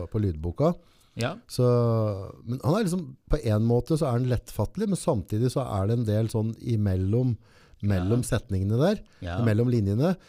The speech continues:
Speaker 1: Så han er veldig dyp, samtidig
Speaker 2: Ja,
Speaker 1: så han
Speaker 2: ja,
Speaker 1: er veldig klar.
Speaker 2: Ja, så, så saken er også at, eh,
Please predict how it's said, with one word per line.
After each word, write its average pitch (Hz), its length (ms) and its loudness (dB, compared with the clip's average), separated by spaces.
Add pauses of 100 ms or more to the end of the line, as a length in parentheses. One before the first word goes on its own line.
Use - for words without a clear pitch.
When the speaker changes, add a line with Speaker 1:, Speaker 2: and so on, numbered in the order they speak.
(160)
Speaker 1:
Så 131 180 2
han 131 100 2
er 151 200 0
veldig 131 240 0
dyp, 113 380 -2 (200)
samtidig 131 580 0
Speaker 2:
Ja, 156 80 0
Speaker 1:
så 147 60 2
han - 20 0
Speaker 2:
ja, 139 140 2
Speaker 1:
er 147 160 2
veldig 120 180 0
klar. 107 280 2 (240)
Speaker 2:
Ja, 107 180 -2 (140)
så, - 220 -8
så 151 260 -8
saken 131 460 -6
er 104 140 -2
også 95 280 -6
at, 104 320 -10
eh, 113 200 0